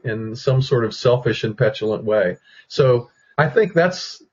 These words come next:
that's a blessing, frankly, of having cancer and, and being where I am. I don't know whether it's possible to get to that level of belief without getting here. I believe it is,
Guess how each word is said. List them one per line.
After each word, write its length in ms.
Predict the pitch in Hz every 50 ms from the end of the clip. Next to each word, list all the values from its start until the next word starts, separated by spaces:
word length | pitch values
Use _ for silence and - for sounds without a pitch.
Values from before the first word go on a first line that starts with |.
| _ _ _
that's 200 | 143 143 139 -
a 60 | 151
blessing, 500 | 135 131 120 127 139 139 - 170 165 170
frankly, 440 | 135 - 135 143 147 - 165 170 165
of 120 | 143 -
having 280 | 139 131 135 143 135 120
cancer 540 | - - 117 120 139 135 - 185 185 202 180
and, 260 | 117 107 107 104 - _ _ _ _ _ _
and 180 | 120 113 107 107
being 300 | 120 123 131 131 135 127
where 240 | 131 131 127 131 131
I 140 | 127 120 120
am. 440 | 123 123 147 175 165 98 92 - - _ _ _ _
I 220 | - 87 95 113 135
don't 220 | 185 226 - 330
know 180 | - 127 120 117
whether 320 | 117 123 123 113 120 113
it's 140 | 113 113 -
possible 640 | - - 131 120 127 135 - 123 123 123 123 123
to 200 | 123 - - 113
get 380 | 107 - 127 123 127 - - _
to 120 | - 120
that 240 | 104 120 123 123 -
level 360 | 120 123 127 127 120 120 120
of 180 | 120 113 110 95
belief 360 | 101 107 107 120 120 120 -
without 460 | - 110 104 110 113 120 131 135 135 - _ _ _ _ _ _ _ _ _
getting 320 | 120 117 113 127 139 151
here. 360 | 135 135 139 156 180 208 208 - _ _ _ _ _ _ _
I 140 | - 120 131
believe 380 | 127 120 127 127 135 156 151 143
it 80 | 147
is, 480 | 180 214 262 101 87 - - - -